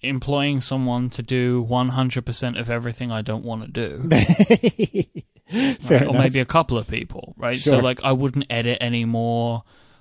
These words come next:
Speaker 1: Like, uh, well, at least the shows that I didn't wanna add editing flair to. Um, you know, and I wouldn't do any of the bu-, I just wouldn't do any business stuff, really.
Speaker 2: Right, right.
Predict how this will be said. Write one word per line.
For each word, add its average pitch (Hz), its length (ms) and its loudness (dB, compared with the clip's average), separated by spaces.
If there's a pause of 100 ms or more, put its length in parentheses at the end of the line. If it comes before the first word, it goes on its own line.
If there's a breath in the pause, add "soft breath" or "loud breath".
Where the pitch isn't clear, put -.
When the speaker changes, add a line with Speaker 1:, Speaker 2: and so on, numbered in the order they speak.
(100)
Speaker 1:
Like, 113 420 -10
uh, 131 120 -6
well, 139 180 2
at 95 60 -4
least 123 220 -2
the 131 40 -4
shows 123 300 0
that - 80 -4
I 120 80 -4
didn't 117 200 -6
wanna 117 200 -4
add 117 240 -4
editing 110 380 -6
flair 110 400 -4
to. 120 400 -8 (520 soft breath)
Um, 110 640 -6
you 143 100 -2
know, 113 240 -4
and 123 220 -4
I 117 340 -2
wouldn't 120 400 -6
do 117 500 -2
any 117 280 -4
of 110 120 -8
the - 80 -14
bu-, 135 240 -4
I 131 60 -4
just 135 180 -4
wouldn't 135 200 0
do 123 120 0
any 113 160 -2
business 110 400 -6
stuff, - 460 -10
really. 85 180 -10
Speaker 2:
Right, 120 300 -6
right. 117 200 -8